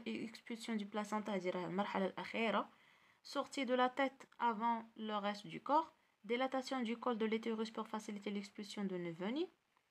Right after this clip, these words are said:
respiration de l'air par les poumons de nouveau-né. Donc, euh, donc, bien sûr, بالنسبة ل-، ل-، الأول، أول، آه، دونك مرحلة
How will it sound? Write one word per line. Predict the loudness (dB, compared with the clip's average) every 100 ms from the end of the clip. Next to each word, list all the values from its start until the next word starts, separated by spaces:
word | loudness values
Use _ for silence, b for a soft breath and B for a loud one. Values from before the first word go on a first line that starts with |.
| b b
respiration | -4 -4 0 0 0 0 0
de | 4
l'air | 4 2
par | 0 0
les | -2
poumons | -6 -4 -2 0
de | 0
nouveau-né. | 0 0 0 -2 -4 _ b b b -4
Donc, | -4 0
euh, | 0 0 0 0 2 0 2 0 0 -2 -2 -2 -4 -6 -8 -12 -20 -20 -20 _ _ _ _ _ -10
donc, | -8 -8 -14 -16
bien | -10 -8 -10
sûr, | -10 -6 -6 -6 B B -14
بالنسبة | -6 -2 -4 -4 0 0
ل-، | 2 -2 -2 -2
ل-، | -4 -6 _ _ _ _ _ _ _ _ _ _ _ _ _ _ _ _ -20 -10
الأول، | -6 -4 -4 -4 0 0 0 b b b b _ -8
أول، | -4 0 0 0 0
آه، | 0 2 2 0 -2 -4 -4 -4 -6 -8 -10 -10 -8
دونك | -4 -4 -6 -10
مرحلة | -8 -8 -6 0 0